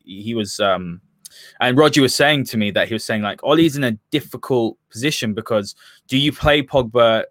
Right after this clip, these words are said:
to get his fitness up, 'cause you need to get his fitness up, or do you obviously rest him and you play Van der Beek?" I, I, my only thing was that I think he had one of his worst games for United, and I, I'm not gonna single him out. And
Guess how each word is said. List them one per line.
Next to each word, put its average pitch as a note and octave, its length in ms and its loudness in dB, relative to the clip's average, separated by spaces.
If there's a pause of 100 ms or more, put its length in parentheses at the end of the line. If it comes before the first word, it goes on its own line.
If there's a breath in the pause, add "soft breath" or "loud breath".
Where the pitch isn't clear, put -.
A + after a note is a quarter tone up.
(300)
to A#2 300 -4
get G#2 160 -2
his G#2 100 -12
fitness - 400 -8
up, G2+ 240 -8
'cause - 120 -18
you A2 80 -8
need A#2 180 -6
to - 40 -20
get G#2+ 100 -8
his D2 100 -12
fitness A2 340 -12
up, F#2+ 200 -6 (280 soft breath)
or A#2+ 120 0
do A#2+ 120 -6
you A#2 240 -2 (100)
obviously A2+ 360 -6
rest D#3 340 -2
him C#3 140 -2
and B2 120 -4
you A#2+ 80 -4
play A#2+ 160 0
Van G#2+ 220 0
der G#2+ 60 -4
Beek?" C#3+ 400 0 (340 loud breath)
I, C#3 180 -2
I, A2+ 160 -4
my F#3 240 4
only F#3+ 180 4
thing E3+ 260 -2
was C3 180 2
that B2+ 80 0
I A#2+ 100 0
think C3 380 -8 (380)
he - 180 -4
had B2+ 260 0
one C3 120 0
of A#2 80 -4
his A2+ 140 -4
worst A#2 360 0
games C3 540 -10 (360)
for A2 100 -6
United, G#2+ 460 -4
and G#2+ 160 -2 (180)
I, A2+ 80 -4
I'm A#2+ 100 -4
not B2+ 120 -2
gonna A2+ 240 -2
single A2 300 -4
him G#2+ 100 0
out. G#2+ 220 2 (340 loud breath)
And G2 300 -4